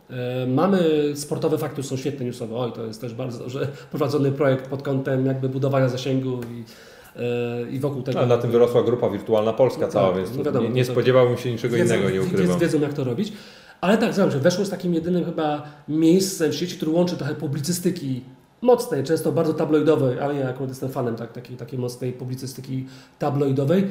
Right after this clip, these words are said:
Speaker 1: z newsowością i trochę z jakimś komentarzem, trochę z zabaw-, z zabawną rzeczą, taką elementem. To jest dobrze prowadzone, ale brakuje tam jakiegoś dobrego wideo, brakuje dobrego wideo socialowego na przykład, które gdzieś tam, y, powinno być. Pewnie, no,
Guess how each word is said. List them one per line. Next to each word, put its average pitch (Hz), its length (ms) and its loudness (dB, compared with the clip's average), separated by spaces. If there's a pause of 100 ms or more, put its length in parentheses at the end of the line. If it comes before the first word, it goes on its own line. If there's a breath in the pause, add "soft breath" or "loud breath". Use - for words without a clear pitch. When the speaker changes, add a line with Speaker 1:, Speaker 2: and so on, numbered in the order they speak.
(140 loud breath)
Speaker 1:
z 143 180 -2
newsowością 190 760 4 (260 loud breath)
i 233 40 -8
trochę 269 240 2
z - 40 -2
jakimś 151 220 -8
komentarzem, 165 640 0
trochę 147 280 -2
z 127 240 -2
zabaw-, 151 380 0
z 139 40 -4
zabawną 165 720 2
rzeczą, 151 640 2
taką 151 360 0
elementem. 151 440 0
To - 340 -8
jest 254 80 6
dobrze 190 140 4
prowadzone, 185 260 2
ale 320 80 0
brakuje 214 260 0
tam 151 160 -4
jakiegoś 131 260 -2
dobrego 135 300 0
wideo, 156 280 0
brakuje 143 500 -2 (300 loud breath)
dobrego 151 360 2
wideo 151 300 4
socialowego 165 600 2
na 175 100 4
przykład, 160 360 -4
które 156 220 -4
gdzieś 151 160 -8
tam, 156 280 -2
y, 156 200 0 (240 loud breath)
powinno 160 220 0
być. 151 120 -4
Pewnie, 226 300 0
no, 233 80 -2